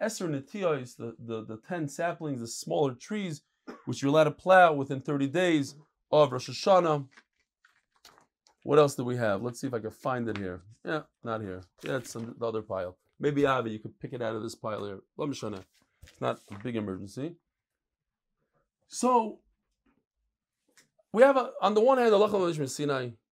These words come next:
On the other hand, we have Reb Gamliel said, "Don't worry about halacha l'Moshe Sinai." It seems like.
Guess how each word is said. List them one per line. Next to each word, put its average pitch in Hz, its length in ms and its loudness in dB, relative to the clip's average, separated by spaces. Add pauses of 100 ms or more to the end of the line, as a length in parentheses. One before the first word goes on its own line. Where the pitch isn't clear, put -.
(100)
On 165 100 0
the 190 60 0
other 226 220 4
hand, 190 200 4
we 175 80 0
have 160 480 2
Reb 147 160 -2
Gamliel 160 600 2
said, 170 380 4
"Don't 226 180 12
worry 185 160 10
about 147 180 4
halacha 143 260 4
l'Moshe 117 360 -6
Sinai." 95 220 -8
It 92 120 -10
seems 180 260 -2
like. 90 160 -6